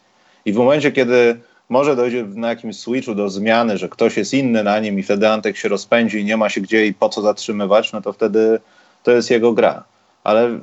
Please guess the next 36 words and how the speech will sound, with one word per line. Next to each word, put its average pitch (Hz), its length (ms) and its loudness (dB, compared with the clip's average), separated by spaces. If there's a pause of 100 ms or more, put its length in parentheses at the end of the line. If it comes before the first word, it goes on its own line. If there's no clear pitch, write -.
w - 60 -20
tym 131 160 2
ostatnim 135 440 0
meczu 120 300 -2
pojawił 117 380 2
się 117 120 -6
George 113 340 -2
Hill 110 260 -4 (840)
i 113 240 -4
to, 135 100 -4 (360)
to 165 120 4
jest 170 160 2
osoba 147 320 2
doświadczona 160 640 -2
w - 40 -16
takich 98 300 -12
spotkaniach, 90 560 -10
w - 60 -14
ogóle 113 280 0
w - 80 -8
playoffach. 87 600 -4
I 95 60 -10
wydaje 110 380 2
mi 110 120 -6
się, 117 180 -2
że 113 360 0 (500)
jeśli 113 280 0
do, 98 160 2
Boston 107 760 0
doprowadzi 113 520 0
drugi 110 280 -4
raz 107 180 2
do 104 100 -10
takiej 101 220 -10
sytuacji, 104 440 -6
że 101 460 -4